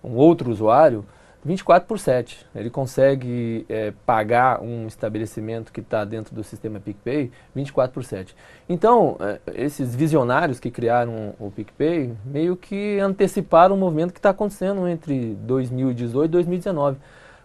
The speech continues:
O Banco Central apoiando o pagamento instantâneo, né? Tem até data pra acontecer.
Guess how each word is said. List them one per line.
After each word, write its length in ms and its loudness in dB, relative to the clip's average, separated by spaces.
O 840 0
Banco 260 0
Central 540 2
apoiando 840 0
o 100 -14
pagamento 400 -4
instantâneo, 500 -8
né? 240 -10
Tem 140 -10
até 240 2
data 360 8
pra 140 -2
acontecer. 500 -8